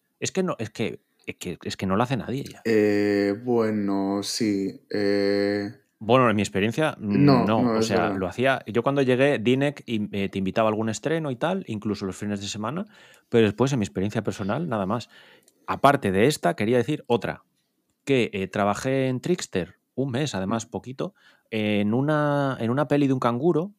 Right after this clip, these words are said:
Speaker 1: no, no, no recuerdo el nombre porque es que es en alemán, pero es el canguro, no
Speaker 2: Vale.
Speaker 1: sé qué. Así un, un canguro, un, como un canguro humanoide,
Speaker 2: Sí, sí, sí.
Speaker 1: así, no sé, igual es muy conocido allí en Alemania, era, era bast-, era simpático,
Speaker 2: Mm.
Speaker 1: yo qué sé.
Speaker 2: Te caía bien, era un buen
Speaker 1: <laughs> Eh,
Speaker 2: tío.
Speaker 1: eh,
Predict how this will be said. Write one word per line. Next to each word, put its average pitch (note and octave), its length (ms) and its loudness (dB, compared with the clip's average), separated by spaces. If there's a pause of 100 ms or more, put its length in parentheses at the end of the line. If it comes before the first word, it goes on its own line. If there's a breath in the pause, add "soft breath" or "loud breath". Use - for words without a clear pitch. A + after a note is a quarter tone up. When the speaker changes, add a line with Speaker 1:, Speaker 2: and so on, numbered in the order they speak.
(140)
Speaker 1:
no, G#2+ 100 -14 (580)
no, A2 380 -8
no A2 220 -2
recuerdo G2 380 -4
el F2+ 40 -8
nombre F#2+ 240 -6
porque F#2 220 -16
es - 60 -12
que - 100 -14
es - 120 -12
en G2 120 -10
alemán, G#2 440 -8
pero G2+ 140 -4
es G2+ 80 -6
el G#2 100 -4
canguro, A2 420 -2
no F2+ 40 -4
Speaker 2:
Vale. - 100 -8
Speaker 1:
sé - 60 -14
qué. - 160 -20 (580)
Así - 220 -8
un, A2+ 180 -6
un D3 160 -8
canguro, C3 380 0
un, D3 320 -2
como C3 220 -2
un D3 160 -4
canguro C3+ 420 0
humanoide, B2+ 420 0
Speaker 2:
Sí, D3+ 220 -4
sí, - 100 -14
sí. B2+ 60 -6
Speaker 1:
así, A2+ 720 -4 (140)
no C3 100 -2
sé, B2+ 120 0
igual B2 180 2
es C#3 80 -2
muy C#3 100 -2
conocido A2 380 -2
allí G2 160 -2
en G2 80 -4
Alemania, G#2+ 400 -4
era, A2+ 260 -4
era C3 140 -4
bast-, D3 180 -6 (120)
era D#3+ 200 -6
simpático, D3 440 -2
Speaker 2:
Mm. F2+ 40 -8
Speaker 1:
yo G2 60 -10
qué F2 60 -14
sé. - 140 -20 (300 loud breath)
Speaker 2:
Te D#3 100 4
caía D3 220 8
bien, G2+ 340 4
era B2 180 0
un G#2+ 40 2
buen G2+ 140 4
Speaker 1:
<laughs> - 20 0
Eh, - 40 -4
Speaker 2:
tío. G2 200 4
Speaker 1:
eh, B2+ 260 -6